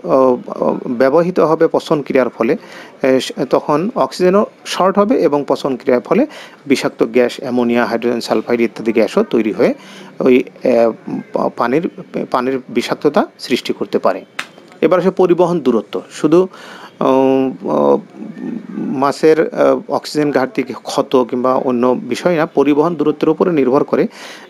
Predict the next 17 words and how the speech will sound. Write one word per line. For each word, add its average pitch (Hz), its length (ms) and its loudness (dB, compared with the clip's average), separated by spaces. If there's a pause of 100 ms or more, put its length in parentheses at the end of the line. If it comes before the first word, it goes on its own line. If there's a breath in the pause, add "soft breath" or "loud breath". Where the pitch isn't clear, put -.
যে, 123 460 4
উম, 131 240 -4 (120)
মাছের 139 640 0
পোনা 135 300 0
বা 123 220 0
জুভেনাইল, 139 460 0
আহ, - 1000 -2
কী 180 200 4
রকম 160 320 2
অবস্থায় 127 440 0
থাকবে। 110 460 -6
যদি 143 300 4
দূরত্ব 151 420 0
বেশি 123 300 2
হয় 139 340 -2
তাহলে 135 240 2
তার 143 280 0